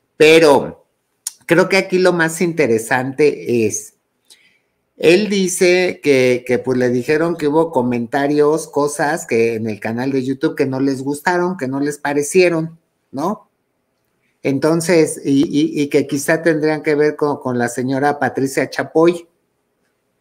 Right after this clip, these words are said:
Vamos a ver qué fue lo que dijo antier sobre T V Azteca, sobre Pati Chapoy, que pueda haber ofendido, molestado o incomodado a la empresa.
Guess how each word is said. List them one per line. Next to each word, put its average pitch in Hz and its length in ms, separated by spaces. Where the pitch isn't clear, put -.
Vamos 214 400
a 180 120
ver 160 300
qué 170 140
fue 165 220
lo 165 180
que 135 140
dijo 143 460
antier 123 960
sobre 127 560
T 120 220
V 117 180
Azteca, 123 640
sobre 110 380
Pati 117 360
Chapoy, 123 720
que 151 120
pueda 156 560
haber 160 260
ofendido, 156 1300
molestado 139 1300
o 135 200
incomodado 127 880
a 131 60
la 123 120
empresa. 143 600